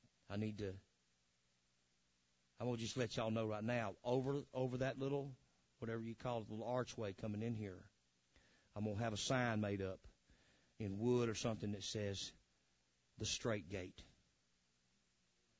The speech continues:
Straight is the gate, narrow is the way that leadeth unto life, and few there be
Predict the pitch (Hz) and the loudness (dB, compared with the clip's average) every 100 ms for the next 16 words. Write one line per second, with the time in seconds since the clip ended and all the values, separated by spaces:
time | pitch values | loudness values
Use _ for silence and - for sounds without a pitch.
0 | _ _ _ _ _ _ _ _ _ _ | _ _ _ _ _ _ _ _ _ _
1 | _ _ _ _ - - - - 123 113 | _ _ _ _ -20 -14 -6 0 0 0
2 | 110 113 123 113 104 - - - _ _ | -2 -4 -4 -4 -4 -12 -20 -20 _ _
3 | - 104 113 113 110 113 110 98 120 120 | -4 2 4 4 2 -2 -4 -8 -6 -6
4 | 107 95 90 - _ _ - - - 117 | -6 -8 -12 -18 _ _ -20 -20 -8 -6
5 | 110 117 117 104 - 104 101 107 107 104 | -4 -2 0 -2 -4 -4 -4 -6 -6 -6
6 | - 107 101 - - 131 135 135 139 135 | -6 -4 -4 -8 -4 0 4 4 2 0
7 | - 107 104 101 98 117 127 131 131 | -6 -4 -4 -2 -2 0 2 2 0